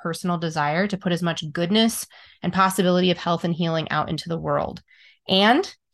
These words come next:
I'm not actually here just to entertain you. My true heart's desire is that this show makes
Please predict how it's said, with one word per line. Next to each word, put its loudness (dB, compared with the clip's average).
I'm 2
not 4
actually 2
here 4
just 0
to 0
entertain 0
you. -6
My 4
true 0
heart's -2
desire 0
is -4
that -2
this 0
show 2
makes -2